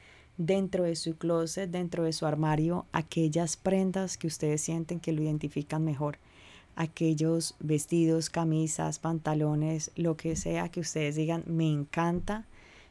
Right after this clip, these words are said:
y la razón por la cual me encanta. Me encanta porque me siento muy cómoda en ellos, me encanta porque me veo muy elegante, me encanta porque transmito lo que quiero transmitir. Y esas prendas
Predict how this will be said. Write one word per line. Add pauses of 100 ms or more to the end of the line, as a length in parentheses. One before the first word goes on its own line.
(120)
y
la
razón
por
la
cual
me
encanta.
Me
encanta
porque
me
siento
muy
cómoda
en
ellos,
me
encanta
porque
me
veo
muy
elegante,
me
encanta
porque
transmito
lo
que
quiero
transmitir. (500)
Y
esas
prendas